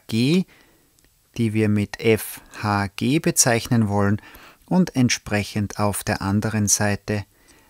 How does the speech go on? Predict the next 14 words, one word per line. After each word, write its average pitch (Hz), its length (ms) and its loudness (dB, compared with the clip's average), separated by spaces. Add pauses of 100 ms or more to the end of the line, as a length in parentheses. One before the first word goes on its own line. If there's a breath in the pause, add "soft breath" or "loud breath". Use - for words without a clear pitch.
(140 soft breath)
eine 110 600 2
Stabkraft - 920 -4 (460 soft breath)
F - 460 -4 (320)
H 104 340 0 (720)
D. 117 420 0 (1120 soft breath)
Die 139 160 4
Winkel 175 580 4
zwischen 135 680 2
den 113 280 2
beiden 107 500 2
Stabkräften - 1000 0
und 113 460 0
der 101 200 -2
X-Achse - 760 2